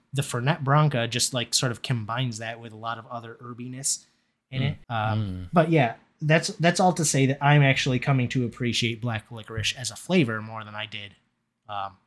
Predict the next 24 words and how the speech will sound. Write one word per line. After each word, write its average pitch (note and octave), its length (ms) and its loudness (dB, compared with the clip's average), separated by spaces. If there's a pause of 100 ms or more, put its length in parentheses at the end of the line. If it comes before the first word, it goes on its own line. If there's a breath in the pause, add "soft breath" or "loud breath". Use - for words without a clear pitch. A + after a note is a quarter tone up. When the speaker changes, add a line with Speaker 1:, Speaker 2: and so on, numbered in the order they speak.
Speaker 1:
in A#2+ 100 -16
the G#2+ 60 -20
past, D#3 420 0 (100)
but A2+ 260 -2
I A#2+ 100 -2
still, B2 680 -2 (480)
I C3+ 60 -2
get C#3+ 160 4
where C#3+ 80 2
you're C3+ 120 2
coming C3+ 220 2
from. C#3 240 2 (180)
I B2+ 120 -2
still - 320 2
don't C3 160 -2
like A#2+ 180 -8
it B2+ 80 -10
on A#2 140 -10
its - 140 -12
own. G#2 240 -16 (100)
Speaker 2:
I G#2+ 180 0
absolutely G2 680 -2
love F#2 240 -4
it. F#2+ 200 -6